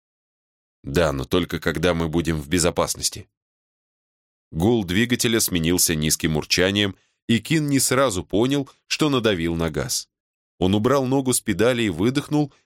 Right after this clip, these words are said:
но это не помогло избавиться от скованности в плечах. «Рисковать нельзя». «Ты что, не доверяешь Маркусу?»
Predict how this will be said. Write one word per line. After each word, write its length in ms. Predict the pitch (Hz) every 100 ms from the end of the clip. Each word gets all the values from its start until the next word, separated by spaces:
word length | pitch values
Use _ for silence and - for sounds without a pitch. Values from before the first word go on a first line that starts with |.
| -
но 160 | 120
это 180 | 160 160
не 140 | 160 156
помогло 480 | 151 139 110 147
избавиться 640 | 147 82 113 139 139 - 143
от 240 | - 113
скованности 680 | - - 110 101 101 - 98
в 80 |
плечах. 540 | - 95 - 80 64 _ _ _ _ _ _ _ _ _
«Рисковать 640 | - 95 - 95 87 92 -
нельзя». 440 | 95 90 87 73 - _ _ _ _ _ _ _ _ _ _ -
«Ты 100 | 135
что, 260 | - 147
не 140 | 120 104
доверяешь 440 | 117 131 143 -
Маркусу?» 560 | 143 170 190 175 -